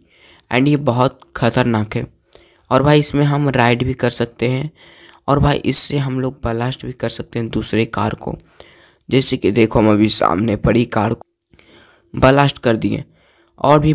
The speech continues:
बहुत सारा कार इधर जिसको हम अभी, अभी ब्लास्ट करेंगे। और भाई इसमें कोई इशू नहीं है भाई, बढ़िया तरह से ब्लास्ट करेंगे, देख सकते हो। और भाई कितना खतरनाक है।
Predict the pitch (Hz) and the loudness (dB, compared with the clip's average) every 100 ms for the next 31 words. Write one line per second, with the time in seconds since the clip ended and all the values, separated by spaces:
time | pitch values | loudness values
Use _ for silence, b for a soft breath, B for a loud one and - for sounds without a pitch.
0 | 139 123 127 127 123 120 120 117 113 117 | -2 -4 -2 0 0 0 -2 -4 -2 -2
1 | 120 120 117 - - 123 117 113 117 117 | 0 -2 0 0 0 -4 -4 -2 -2 0
2 | 147 - b b b b b - 120 127 | -4 -6 b b b b b 0 2 4
3 | 135 135 - 110 104 98 - b b b | 2 -2 -4 -4 -2 -2 -6 b b b
4 | _ - 143 143 139 143 - 143 143 131 | _ 0 0 0 0 -2 -2 -4 -4 -2
5 | 135 - - 143 156 139 107 107 113 135 | -2 -2 -4 0 0 0 0 0 0 -2
6 | 135 135 123 123 139 151 139 117 113 - | -2 -4 -2 0 2 2 0 -2 -4 -4
7 | 107 107 117 120 - 113 123 127 - b | -2 0 0 -2 -6 -4 -4 -4 -8 b
8 | b b b b b - 110 107 104 117 | b b b b b -8 -2 0 0 -2
9 | 113 - 113 131 - _ _ _ _ _ | -4 -4 -4 -6 -12 _ _ _ _ _
10 | _ _ _ _ - 135 160 160 139 120 | _ _ _ _ -4 2 2 2 2 0
11 | 117 - - 156 165 160 160 127 120 120 | -2 -10 -8 -4 -2 -4 -6 -6 -4 -2
12 | 110 113 - 131 | -4 -6 -8 -10